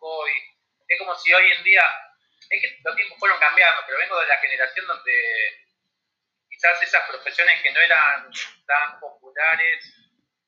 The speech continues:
y a lo mejor tan complejas, eh, no era fácil vivir, ¿no? Yo creo que igualmente nunca fue fácil en cualquier profesión, ¿no? Pero quizás si vos decías, "Che, quiero ser músico", y ya te miraban como diciendo,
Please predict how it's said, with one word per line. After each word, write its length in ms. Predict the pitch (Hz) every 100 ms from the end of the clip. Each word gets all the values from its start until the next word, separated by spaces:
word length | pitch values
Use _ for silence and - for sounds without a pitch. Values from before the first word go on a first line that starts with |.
| _ _ _ _ _ _ _ _ _ _
y 420 | _ - 98 98
a 100 | 98
lo 80 | 135
mejor 760 | - 147 143 139 131 120 107 _ _ _ _ _ _ - - -
tan 200 | 143 135
complejas, 960 | 151 - 165 165 - 165 185 - - - -
eh, 680 | 113 110 107 104 104 101 - 123
no 80 |
era 120 | 135 131
fácil 260 | 139 - 113
vivir, 320 | 120 139 -
¿no? 80 | - - _
Yo 100 | 233
creo 140 | 262 -
que 120 | 156
igualmente 420 | 175 185 185 170
nunca 320 | 156 139 117
fue 160 | 127 120
fácil 280 | 117 120 -
en 240 | _ _ _
cualquier 280 | 104 104
profesión, 340 | 107 101 - 127 123
¿no? 100 | 160 - - - - 135
Pero 720 | 143 139 139 131 127 117 - - - - -
quizás 260 | - 202 196
si 200 | 202 196
vos 180 | 190 196
decías, 480 | 190 175 180 160 -
"Che, 160 | 185
quiero 160 | 190 185
ser 220 | 190 185
músico", 420 | 220 226 - 165
y 240 | 160 170 -
ya 160 | 180
te 120 | 180
miraban 300 | - 165 170 -
como 100 | -
diciendo, 220 | -